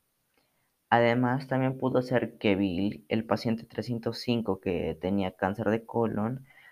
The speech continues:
pueda morir feliz dejando su agresividad de lado.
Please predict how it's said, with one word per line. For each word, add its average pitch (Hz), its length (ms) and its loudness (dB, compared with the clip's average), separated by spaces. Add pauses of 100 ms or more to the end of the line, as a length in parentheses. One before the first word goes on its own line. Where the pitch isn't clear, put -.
(140)
pueda 113 240 4
morir 117 380 4
feliz 113 320 0
dejando 117 280 -2
su 117 120 -6
agresividad 101 500 -4
de 87 100 -4
lado. 98 360 2